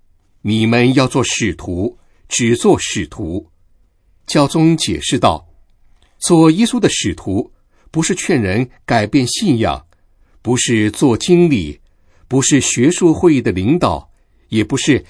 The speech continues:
信息技术的高手，而是见证人。这在教会中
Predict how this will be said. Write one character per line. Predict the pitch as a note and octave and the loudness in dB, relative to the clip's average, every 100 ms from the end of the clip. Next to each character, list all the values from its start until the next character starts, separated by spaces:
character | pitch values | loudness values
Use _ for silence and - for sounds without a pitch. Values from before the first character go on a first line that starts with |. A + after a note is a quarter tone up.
| _ | _
信 | - - D3+ | -6 0 2
息 | - G3 | 2 -2
技 | G#3 - | -2 -2
术 | - D3 | -2 -2
的 | G2+ | -4
高 | - D#3 | 0 0
手， | E3+ G#2+ C#2+ - _ _ _ - | 0 -2 -4 -10 _ _ _ -4
而 | G2 | -2
是 | A#2+ D3+ F#2+ - - | 0 0 -2 -4 -2
见 | G#3 B2+ | 2 2
证 | F2+ C3+ E2+ | 2 -4 -4
人。 | F2+ E2+ G2+ - _ _ _ _ _ _ _ - | -6 -6 -8 -10 _ _ _ _ _ _ _ -2
这 | F#3+ | 0
在 | F3 D#3+ | 2 2
教 | D#3 G3+ | 0 -2
会 | D#3 | -2
中 | D3+ D3 D3+ | 0 2 2